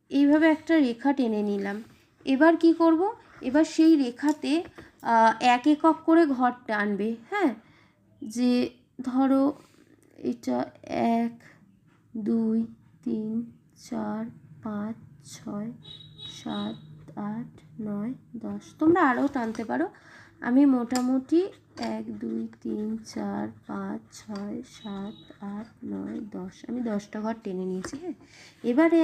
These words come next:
আ-, আমি দেখালাম যে সমকোণী ত্রিভুজটা ধরেছি, তার ভূমি হচ্ছে দুই একক, তার লম্ব হচ্ছে এক একক, আর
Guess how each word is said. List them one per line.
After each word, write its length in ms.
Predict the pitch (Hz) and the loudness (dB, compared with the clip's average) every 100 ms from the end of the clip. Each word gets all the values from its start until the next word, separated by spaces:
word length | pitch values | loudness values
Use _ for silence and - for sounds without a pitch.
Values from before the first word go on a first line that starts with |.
| - | 0
আ-, 400 | 233 214 226 220 - | -4 -2 -2 -2 -2
আমি 220 | 220 262 | 2 2
দেখালাম 640 | 233 214 214 269 240 262 | 2 -2 0 0 0 0
যে 140 | 254 226 | 0 -4
সমকোণী 560 | 226 240 233 233 254 254 | -6 -6 -4 -4 -2 -2
ত্রিভুজটা 500 | 254 226 247 - 262 | -2 -6 -6 -6 -6
ধরেছি, 400 | 233 226 226 233 | -4 -2 -2 -2
তার 280 | 294 - 226 | -4 -2 -4
ভূমি 340 | 220 214 220 233 | -4 -4 -2 0
হচ্ছে 280 | 254 254 294 | -2 -2 -2
দুই 260 | 254 233 220 208 | -2 -2 -4 -4
একক, 320 | 202 262 330 - - - _ _ | -6 -4 -6 -8 -20 -20 _ _
তার 200 | 240 233 | 0 0
লম্ব 400 | 226 214 208 214 247 | 2 0 0 -2 -2
হচ্ছে 500 | 247 262 - - 359 415 - - | -2 -4 -8 -2 -2 -2 -10 -6
এক 240 | 214 208 | -6 -4
একক, 320 | 220 220 294 330 | -6 -2 -2 -2
আর 120 | - | -4